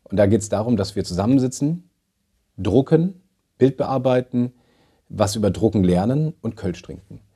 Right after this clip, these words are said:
Und, ähm, wir werden mit einem Fine Art Print und mit einem Leinwand jeden Teilnehmer nach Hause schicken, ähm, der mit uns diesen Kölsch einen, einen Printabend verbringt. Und es geht genau um die Sache.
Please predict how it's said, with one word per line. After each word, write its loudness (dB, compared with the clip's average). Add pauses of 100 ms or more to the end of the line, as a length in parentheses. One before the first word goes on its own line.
(360)
Und, 0
ähm, 0
wir -2
werden 6
mit 2
einem 0
Fine 4
Art 2
Print 2
und -2
mit 0
einem 2
Leinwand 4
jeden 0
Teilnehmer 0
nach -4
Hause 0
schicken, -4 (380)
ähm, 2
der 2
mit 0
uns -6
diesen -2
Kölsch -4
einen, -4
einen -8
Printabend -4
verbringt. -4 (360)
Und 0
es 2 (120)
geht -4
genau 2
um 0
die 4
Sache. -4